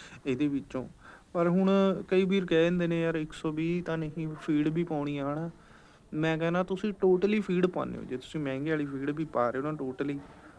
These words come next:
ਤਾਂ ਇਹ ਫੀਡ 'ਤੇ ਵੀ ਵੈਸੇ ਇੰਨਾ ਖਰਚਾ ਨਹੀਂ ਆਉਂਦਾ, ਇੰਨੀ ਮਹਿੰਗੀ ਨਹੀਂ ਪੈਂਦੀ। ਆਪਾਂ ਪੰਜ ਰੁਪਏ ਛੱਡ ਦਿੰਦੇ ਹਾਂ ਪਿਛਲੇ ਜਿਹੜੇ ਪੰਦਰਾਂ 'ਚੋਂ, ਦਸ ਰੁਪਏ ਦੇ ਹਿਸਾਬ ਨਾਲ ਹੀ ਲਾ ਲਓ, ਹੈ ਨਾ। ਤੇ ਹੁਣ ਦਸ ਗੁਣਾ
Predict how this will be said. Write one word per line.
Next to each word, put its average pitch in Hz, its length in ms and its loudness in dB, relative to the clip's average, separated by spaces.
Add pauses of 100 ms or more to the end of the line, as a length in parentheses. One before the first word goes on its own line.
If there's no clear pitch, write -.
(140)
ਤਾਂ 147 460 -2
ਇਹ 160 180 -2
ਫੀਡ 156 320 -2
'ਤੇ 180 160 2
ਵੀ 175 120 2
ਵੈਸੇ 175 360 2
ਇੰਨਾ 156 260 0
ਖਰਚਾ 151 320 -2
ਨਹੀਂ 151 100 -4
ਆਉਂਦਾ, 139 180 -4
ਇੰਨੀ 147 180 -6
ਮਹਿੰਗੀ 143 280 -6
ਨਹੀਂ 170 100 -4
ਪੈਂਦੀ। 135 280 -6
ਆਪਾਂ 156 220 -6
ਪੰਜ 151 280 2
ਰੁਪਏ 151 160 4
ਛੱਡ 127 240 -2
ਦਿੰਦੇ 120 200 -4
ਹਾਂ 117 60 -4
ਪਿਛਲੇ 123 380 -4
ਜਿਹੜੇ 131 340 0 (320)
ਪੰਦਰਾਂ 131 360 -2
'ਚੋਂ, 185 240 -2
ਦਸ 143 280 0
ਰੁਪਏ 131 180 -2
ਦੇ 131 60 -2
ਹਿਸਾਬ 160 280 4
ਨਾਲ 135 180 0
ਹੀ 135 80 0
ਲਾ 117 160 0
ਲਓ, - 120 -6 (140)
ਹੈ 131 40 -8
ਨਾ। 151 120 -2 (840)
ਤੇ 147 500 0 (100)
ਹੁਣ 160 520 -4 (420)
ਦਸ 147 260 4
ਗੁਣਾ 180 280 2